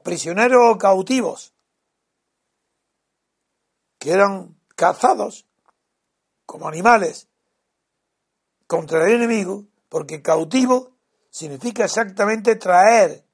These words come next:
a tus propias filas a un enemigo cogido por el cuello. Eso significa etimológicamente cautivo.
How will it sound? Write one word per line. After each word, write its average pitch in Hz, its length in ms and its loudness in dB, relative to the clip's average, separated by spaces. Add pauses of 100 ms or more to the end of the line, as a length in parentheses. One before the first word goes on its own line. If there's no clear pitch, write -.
(340)
a 151 160 -10
tus 139 180 -10
propias 196 440 -2
filas 226 520 -4 (480)
a - 100 2
un 226 200 0
enemigo 220 460 -4
cogido 240 480 -4
por 247 200 -2
el 165 180 -6
cuello. 226 460 0 (260)
Eso 226 280 -4
significa 233 560 -4
etimológicamente 190 1300 -6 (200)
cautivo. 185 680 0